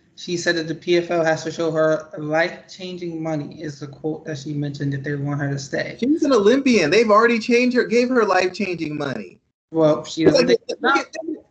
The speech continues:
Speaker 2: they get thirty K for a gold medal. What is she talking about, life-changing money?
Speaker 1: That's not life-changing. Thirty K isn't life-changing money.
Speaker 2: That's
Speaker 1: Not
Speaker 2: what
Speaker 1: for, for some, for some, it, it, it would be.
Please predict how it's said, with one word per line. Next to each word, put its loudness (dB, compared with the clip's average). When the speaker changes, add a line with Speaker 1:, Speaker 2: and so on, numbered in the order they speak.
Speaker 2:
they 2
get -6
thirty 4
K 2
for 2
a -4
gold 2
medal. 0
What 0
is -4
she 0
talking 0
about, 0
life-changing 0
money? -4
Speaker 1:
That's -4
not -10
life-changing. -8
Thirty -8
K -6
isn't -6
life-changing -8
money. -18
Speaker 2:
That's 2
Speaker 1:
Not 4
Speaker 2:
what 2
Speaker 1:
for, -14
for -12
some, -6
for -10
some, -4
it, -10
it, -8
it -10
would -6
be. -12